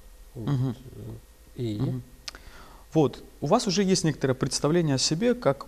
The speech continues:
Speaker 2: о совокупности большого количества ролей. Я правильно
Speaker 1: Я, я
Speaker 2: понимаю?
Speaker 1: про маски я тоже всё понял, я с вами совершенно согласен, да.
Speaker 2: Вот, где в этой всей картине счастье находится? Я так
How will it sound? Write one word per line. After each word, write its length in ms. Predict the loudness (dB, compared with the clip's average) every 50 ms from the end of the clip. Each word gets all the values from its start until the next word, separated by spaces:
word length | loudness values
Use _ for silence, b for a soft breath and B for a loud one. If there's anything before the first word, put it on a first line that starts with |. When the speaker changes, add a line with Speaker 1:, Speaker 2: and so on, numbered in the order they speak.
| 0
Speaker 2:
о 200 | 2 2 2 2
совокупности 1120 | 2 0 0 0 0 0 0 -2 0 0 0 0 2 0 0 0 0 -2 -4 -2 -2 -2 -2 -4 -4 2
большого 320 | 2 2 4 4 2 2
количества 480 | 4 4 2 2 2 -2 0 2 2 4
ролей. 240 | 4 4 2 0 -2 -6 -12 -18 -18 -18 -20 -20 -20 -14 -10 -8
Я 120 | -6 -6
правильно 300 | -2 -2 0 0 0 0
Speaker 1:
Я, 100 | 2 2
я 40 | 2
Speaker 2:
понимаю? 260 | 4 2 2 2 2
Speaker 1:
про 160 | 2 2 4 4
маски 340 | 4 4 2 0 -2 0
я 120 | 0 0 0
тоже 260 | 0 -2 -2 -2 -4
всё 200 | -6 -6 -8 -8 -8
понял, 380 | -2 0 0 2 2 2 2
я 140 | 2 2 0 0
с 120 | -2 -2
вами 160 | -2 -2 -2
совершенно 500 | -4 -6 -8 -8 -6 -6 -4 -4 -4 -4
согласен, 680 | -6 -6 -6 -6 -4 -4 -4 -6 -6 -10 -12 -12 -8 -6
да. 180 | -6 -6 -6 -10 B B B B B B -4
Speaker 2:
Вот, 220 | 0 2 2 2 2
где 220 | 0 2 2 4
в 60 | 4
этой 200 | 4 2 2 0
всей 200 | 0 2 0 0
картине 420 | -2 -2 -6 -6 -6 -4 -4 -4 -4
счастье 400 | -2 -2 -2 -2 -2 -2 -2 -2
находится? 520 | -2 -2 -4 -6 -6 -6 -8 -10 -12 -16 -18 -20 -20 -20 -20 -20 -20 -20 -20 -20 -20 -20 -20 -20 -20 -20 -20 -20 -20 -20 -20 -20 -20 -20 -20 -20 -20 -20 B B B B B B B B B B B B -20 -20 -20 -20 -12 -4
Я 180 | -2 0 0
так 300 | 2 2 0 0 -2 -8